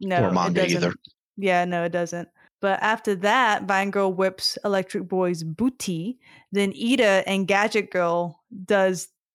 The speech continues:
Speaker 1: the frickin' dumbest match ever. I actually feel bad for
Speaker 2: <laughs>
Speaker 1: Ida.
Speaker 2: Yeah, they did him bad.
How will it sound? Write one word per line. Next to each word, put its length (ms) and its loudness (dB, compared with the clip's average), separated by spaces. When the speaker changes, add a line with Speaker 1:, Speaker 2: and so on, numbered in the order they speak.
Speaker 1:
the 80 0
frickin' 520 0
dumbest 400 0
match 460 -2
ever. 420 -2
I 80 2
actually 340 0
feel 200 0
bad 220 2
for 140 -4
Speaker 2:
<laughs> 80 -6
Speaker 1:
Ida. 360 -2
Speaker 2:
Yeah, 140 2
they 140 4
did 180 2
him 120 2
bad. 340 0